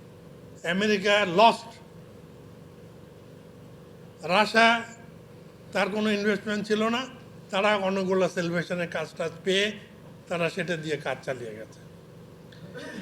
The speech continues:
এখন সিআইএর কিছু লোক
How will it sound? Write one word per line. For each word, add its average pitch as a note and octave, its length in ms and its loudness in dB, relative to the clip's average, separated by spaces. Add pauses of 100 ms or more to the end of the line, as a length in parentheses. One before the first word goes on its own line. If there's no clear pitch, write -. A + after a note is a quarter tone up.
(520)
এখন G#3 440 4
সিআইএর B3+ 680 2
কিছু A#3+ 340 -2
লোক F#3+ 400 4